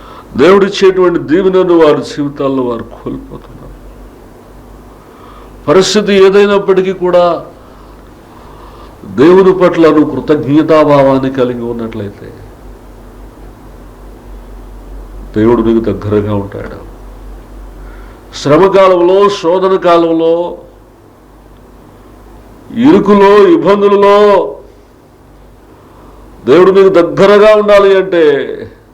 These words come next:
దేవుడిచ్చాడు, దేవుడు తీసుకున్నాడు. దేవునికి స్తుతి కలుగును కాక. దేవుణ్ణి స్తుతించేటువంటి ఆ మంచి మనసు నీ జీవితంలో నువ్వు కలిగి ఉంటే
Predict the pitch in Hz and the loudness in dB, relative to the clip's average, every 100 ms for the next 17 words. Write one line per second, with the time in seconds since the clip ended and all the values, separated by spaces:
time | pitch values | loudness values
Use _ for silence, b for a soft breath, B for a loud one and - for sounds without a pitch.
0 | _ _ 123 135 127 - 131 113 110 104 | _ _ -2 0 -2 -6 -6 -4 -4 -6
1 | 98 95 104 110 107 95 95 - - - | -8 -6 -6 -4 -6 -10 -12 -20 -20 -18
2 | - - - 98 98 101 98 101 98 - | -20 -20 -16 -8 -6 -6 -8 -14 -16 -18
3 | - 101 - - - - - - 120 113 | -20 -20 -20 -20 -20 -20 -20 -12 -10 -8
4 | 110 104 - - - - - - - - | -10 -12 -14 -16 -20 -20 -20 -20 -20 -20
5 | - - - - - - - - - - | -20 -20 -20 -20 -20 -20 -20 -20 -20 -20
6 | - - - - - - - B B B | -20 -20 -20 -20 -20 -20 -20 B B B
7 | B B - 190 226 220 220 196 - - | B B 0 2 2 2 2 2 0 -4
8 | 185 226 226 - 214 190 196 185 175 151 | -2 -2 -2 0 2 2 0 2 2 2
9 | 196 180 - 175 156 151 165 - - - | -2 -4 -10 -8 -6 -6 -6 -10 -16 -18
10 | - - - - - - B B B B | -20 -20 -20 -20 -20 -20 B B B B
11 | B B - 151 147 185 220 214 214 196 | B B -2 0 2 0 2 2 2 4
12 | 190 - 139 175 196 208 190 151 143 | 2 0 -2 0 2 2 0 2 2